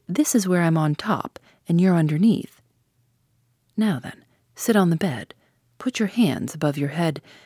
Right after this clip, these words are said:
and if you value your life, don't move them." Tuppence obeyed passively. Her good sense told her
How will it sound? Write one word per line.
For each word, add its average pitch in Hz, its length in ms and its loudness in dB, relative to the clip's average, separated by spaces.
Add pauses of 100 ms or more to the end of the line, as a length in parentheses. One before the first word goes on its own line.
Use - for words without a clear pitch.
(140)
and 185 120 4
if 185 100 0
you 196 120 2
value 214 380 2
your 170 220 0
life, 170 420 -2 (480)
don't 190 260 0
move 202 300 0
them." - 280 -12 (2000)
Tuppence - 580 -10
obeyed 151 360 -2
passively. - 680 -6 (680)
Her 240 120 -2
good 302 280 2
sense - 340 -2
told 180 280 -2
her 160 140 0